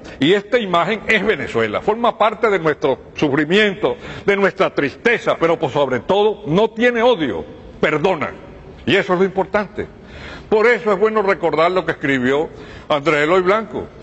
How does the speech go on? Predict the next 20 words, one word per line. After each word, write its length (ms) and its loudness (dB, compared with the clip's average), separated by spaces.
cuando 300 0
dijo 200 4
que 120 0
en 100 -8
Miracielo 680 0
agoniza 560 0
la 160 -2
tradición. 640 -2
Qué 180 2
mano 340 0
avara 400 2
fue 200 0
la 100 0
que 140 -4
cortó 440 -2
el 100 0
limonero 480 0
del 100 2
Señor. 360 2
Hoy, 340 2